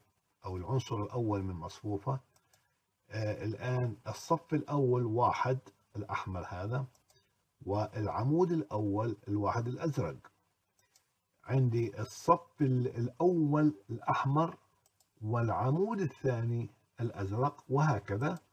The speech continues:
طبعًا، والقالب اللي هو عبارة عن القوس المكعب هذا، اللي حتى يعني يعطي شكل معين. ومر-، وفي بعض الأحيان لا نضع ال-، القالب، لكن مرات مهم جدًا حتى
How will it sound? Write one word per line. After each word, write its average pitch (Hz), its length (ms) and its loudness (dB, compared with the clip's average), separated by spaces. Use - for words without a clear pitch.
طبعًا، 117 340 0
والقالب 156 720 4
اللي 110 180 0
هو 117 240 2
عبارة 110 400 0
عن 101 400 -4
القوس 107 500 -4
المكعب 95 640 -6
هذا، 85 340 -8
اللي 95 340 0
حتى 104 360 -6
يعني 95 260 -2
يعطي 92 320 -6
شكل 101 320 -6
معين. 85 540 -8
ومر-، 185 340 -2
وفي 190 220 -2
بعض 190 180 6
الأحيان 165 580 -2
لا 170 180 8
نضع 139 300 6
ال-، 117 220 0
القالب، 131 460 0
لكن 151 360 0
مرات 147 420 2
مهم 135 360 4
جدًا 104 360 -2
حتى 110 460 -4